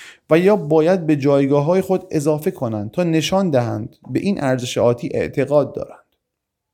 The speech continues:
زیرا تا هر سطحی که قیمت جدیدی بالاتر برود، به همان مقدار معامله برای آنها جذابتر خواهد شد. اگر آنها در سطوح پایین‌تر باور داشتند که قیمت بالا بوده است، در هر سطح بالاتری این معامله برای آنها بهتر خواهد بود.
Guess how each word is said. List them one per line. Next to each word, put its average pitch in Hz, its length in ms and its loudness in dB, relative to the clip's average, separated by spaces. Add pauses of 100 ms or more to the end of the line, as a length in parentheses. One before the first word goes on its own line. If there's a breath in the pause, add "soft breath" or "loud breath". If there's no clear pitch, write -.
(600)
زیرا 143 240 4
تا 151 180 0
هر 165 260 2
سطحی 156 440 -4
که 135 140 -10
قیمت 120 380 -2
جدیدی 131 460 -2
بالاتر 110 440 0
برود، 104 480 -2 (320 loud breath)
به 131 100 -4
همان 180 480 2
مقدار 139 500 2 (180)
معامله 139 400 4
برای 139 200 4
آنها 127 340 0
جذابتر 120 800 0
خواهد 104 320 -2
شد. - 260 -14 (560 loud breath)
اگر 175 160 4
آنها 185 280 2
در 156 200 4
سطوح 156 380 -2
پایین‌تر 156 540 0
باور 147 400 4
داشتند 117 440 -2
که - 80 -14
قیمت 131 360 -2 (100)
بالا 127 340 6
بوده 113 260 -2
است، 139 320 -4 (240 soft breath)
در 151 180 6
هر 180 220 0
سطح 196 440 -2
بالاتری 143 760 0
این 196 180 0
معامله 147 360 0
برای 131 260 2
آنها 120 240 0
بهتر 131 420 -2
خواهد - 400 -8
بود. - 180 -20